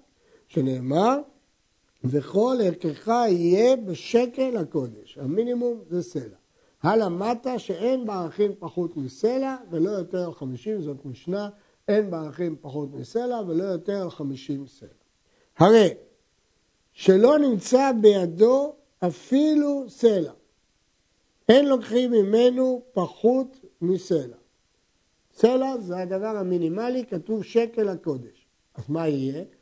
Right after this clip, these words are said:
אלא יישאר הכל עליו חוב. ואם מצא ידו והעשיר, ייתן ערך שלם הקצוב בתורה. אם היה לו סלע, הוא היה נותן סלע ונפטר. אבל אם יש לו שלושת רבעי סלע, הוא לא יכול לתת, ואז כשיהיה לו, ייתן את הכל כמו ערך עשיר.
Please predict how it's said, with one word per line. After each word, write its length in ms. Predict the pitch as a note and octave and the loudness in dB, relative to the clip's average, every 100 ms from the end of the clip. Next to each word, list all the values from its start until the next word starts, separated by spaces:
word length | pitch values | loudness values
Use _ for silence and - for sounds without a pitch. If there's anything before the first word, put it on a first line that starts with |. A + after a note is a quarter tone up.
| _ - | _ -2
אלא 160 | G3+ B3 | 0 2
יישאר 520 | B3+ G3 C#4+ D4+ D4 | 0 0 0 0 -2
הכל 260 | C#4 C#4+ C#4 | -4 -2 -2
עליו 240 | C4+ C4+ A#3+ | -2 -4 -2
חוב. 380 | - A#3+ A3 - _ _ | 0 2 0 -8 _ _
ואם 180 | D3+ E3 | 4 4
מצא 380 | E3+ F3 G3+ G#3+ C4 | 4 0 0 0 2
ידו 240 | A3 G#3+ F#3+ | 4 4 4
והעשיר, 720 | F3+ D#3+ - D4 E4+ D4+ G3+ | 2 2 0 0 0 -2 -6
ייתן 300 | G3+ A#3+ A#3+ | -4 -4 -2
ערך 180 | B3+ G#3+ | -4 -4
שלם 460 | B3+ C4 D#4 D4+ | 0 4 4 2
הקצוב 540 | B3+ G3+ G#3 - G3+ F3 | -2 -4 -6 -2 -2 -4
בתורה. 360 | D#3 - B2 - _ _ - | -10 -12 -16 -18 _ _ 2
אם 120 | C4+ | 6
היה 140 | D4+ B3 | 10 10
לו 160 | A3 | 8
סלע, 560 | - G#3+ G#3 G3 G3 G#3 - | 4 2 2 2 0 -4 -8
הוא 100 | F3 | -2
היה 120 | F#3+ | 0
נותן 320 | A3 G#3+ A3 G#3 | 2 2 2 2
סלע 300 | G#3+ B3 B3 | 2 4 4
ונפטר. 500 | A#3 A3+ - B3+ G#3+ C#3+ C3 _ _ _ - | 2 -2 0 4 4 2 -8 _ _ _ -2
אבל 220 | F3 A#3 | 0 0
אם 100 | A#3+ | 2
יש 200 | B3+ A3+ | 2 2
לו 140 | A#3+ | 0
שלושת 340 | G#3 B3+ C#4 - | 0 4 4 2
רבעי 280 | A#3+ G#3+ G#3 | 0 0 0
סלע, 460 | - F#3 F3+ G3 G#3 | -2 -2 -2 -6 -4
הוא 120 | D#3+ | 2
לא 100 | F3 | 4
יכול 360 | G3+ F#3 G3 F#3+ | 4 4 2 0
לתת, 380 | F#3 A3 C4 C4 _ _ | 0 0 0 -2 _ _
ואז 420 | D3 D#3+ A3+ C4 F#3 | 0 4 4 2 -2
כשיהיה 480 | - F#3 F#3+ A#3+ | -2 2 6 8
לו, 220 | D#4 D#4 C4+ | 6 4 4
ייתן 300 | G#3 B3+ B3 | 2 0 0
את 100 | B3+ | 0
הכל 400 | A3+ - D4 C#4 - | -2 4 6 6 0
כמו 300 | G#3+ G#3+ G#3+ | -2 -2 0
ערך 300 | G#3+ F#3+ E3 | -2 -4 -10
עשיר. 340 | D3 - G#2+ | -16 -16 -18